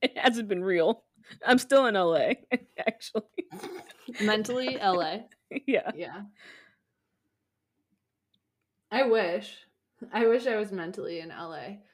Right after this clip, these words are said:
Speaker 2: It's like, whenever I go to a B T S concert, I'm so, like, I don't know if it's caught up in the moment or so, like, in the present.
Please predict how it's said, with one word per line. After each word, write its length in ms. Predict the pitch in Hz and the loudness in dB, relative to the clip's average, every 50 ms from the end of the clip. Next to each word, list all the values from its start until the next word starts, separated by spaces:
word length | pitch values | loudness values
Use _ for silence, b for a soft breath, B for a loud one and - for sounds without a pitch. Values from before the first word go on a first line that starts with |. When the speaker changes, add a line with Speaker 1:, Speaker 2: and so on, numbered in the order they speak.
| _ _ _ _ _ _ _ _ - | _ _ _ _ _ _ _ _ -4
Speaker 2:
It's 140 | 240 247 254 | -4 0 2
like, 180 | 277 269 262 233 | 2 2 2 2
whenever 300 | 240 240 233 233 247 349 | 2 2 2 2 2 2
I 100 | 359 349 | 2 2
go 220 | 254 202 214 185 196 | 2 2 2 0 0
to 180 | 202 - 240 | 0 -2 -4
a 40 | 220 | -4
B 160 | 196 202 196 | -4 -4 -6
T 160 | 202 - 190 160 | -6 -4 -4 -4
S 140 | 139 - - | -4 -4 -4
concert, 400 | - 214 208 220 208 240 233 190 - | -4 -2 -2 -2 -2 -4 -4 -4 -4
I'm 100 | 202 214 | -4 -6
so, 220 | 202 - 220 202 208 | -4 -2 0 2 4
like, 220 | 220 226 214 220 - | 4 4 2 2 2
I 60 | 208 226 | 2 2
don't 100 | 240 247 | 4 2
know 80 | 247 | 0
if 100 | 247 247 | 0 0
it's 160 | 226 175 - - | -2 -4 -4 -6
caught 240 | - - 190 190 | -2 0 2 2
up 140 | 202 208 208 | 2 2 2
in 80 | 247 233 | 0 0
the 80 | 247 | 0
moment 520 | 247 247 254 254 262 277 277 277 269 214 - | 0 0 0 0 0 0 -2 -2 -2 -2 -2
or 100 | 202 208 | -2 -2
so, 240 | 208 208 - 185 190 | -2 0 0 0 2
like, 260 | 190 190 170 175 - - | 2 2 0 -2 -4 -2
in 140 | - 208 208 | 0 2 2
the 80 | 202 185 | 2 2
present. 680 | 202 - - 160 170 185 196 208 220 226 233 208 - | 0 -4 -4 -4 -2 0 0 0 0 -2 -4 -6 -8